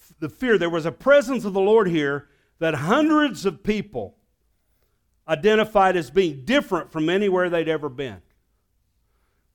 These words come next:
The, the thing a few years ago, we were discussing it on Facebook, and people were saying the, the thing that was most often said was, "The first time I walked in,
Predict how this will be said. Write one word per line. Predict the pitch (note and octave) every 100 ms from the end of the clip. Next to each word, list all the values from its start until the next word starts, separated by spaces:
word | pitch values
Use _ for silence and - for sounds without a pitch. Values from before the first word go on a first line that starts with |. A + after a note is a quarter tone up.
| _
The, | D3+ E3 E3+
the | D#3
thing | - A3+ A3+ G3+
a | F3
few | - G3+ G3 F3 _ _ _
years | F3+ F#3+ F3
ago, | D#3+ F3 E3+
we | F3
were | E3+ D#3 D3+ _ _ _ _ -
discussing | D#3 - F#3 F#3 F3+
it | F3
on | E3 D3+
Facebook, | - F3+ E3+ D3+ C3 - _ _ _ _ _ _
and | D3+ D3+
people | F3+ E3+ E3+
were | D#3+
saying | F#3+ D#3
the, | D3 D3 -
the | D#3+
thing | A3+ G#3+
that | F#3+
was | D3+
most | F3+ F3+ F3+
often | E3+ D#3+
said | F#3+ D3+
was, | C3
"The | A#2 C3
first | - A#3 C4 D4+ -
time | A3+ G#3+ G3+
I | F3+ E3+
walked | F3 E3+ A3+ -
in, | F#3+ F3+ B2+ G2+